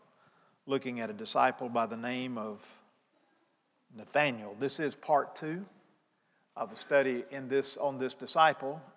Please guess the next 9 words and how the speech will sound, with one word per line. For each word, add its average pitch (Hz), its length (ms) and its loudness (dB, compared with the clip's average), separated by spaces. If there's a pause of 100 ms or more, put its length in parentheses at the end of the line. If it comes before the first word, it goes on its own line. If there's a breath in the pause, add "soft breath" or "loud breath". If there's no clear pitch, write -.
and, 117 320 -14
uh, 117 220 -4 (1800)
well, 147 300 10
if 135 200 -2
you 151 80 -2
missed 139 300 0
last 156 340 6
Sunday, 139 500 0 (680 loud breath)
uh, 117 340 -4